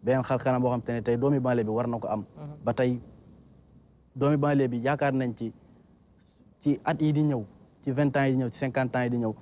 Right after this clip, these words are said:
Speaker 1: ñu ne kat kii président bi ci banlieue bi la génnee.
Speaker 2: Mhm.
Speaker 1: Te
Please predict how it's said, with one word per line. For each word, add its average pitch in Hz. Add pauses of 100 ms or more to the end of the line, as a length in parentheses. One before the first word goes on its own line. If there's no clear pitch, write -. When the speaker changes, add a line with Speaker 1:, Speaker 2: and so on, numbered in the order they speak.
(260)
Speaker 1:
ñu 131
ne 135
kat 131 (160)
kii 143
président 143
bi 123 (260)
ci 139
banlieue 127
bi 131
la 139
génnee. 117
Speaker 2:
Mhm. 160
Speaker 1:
Te 131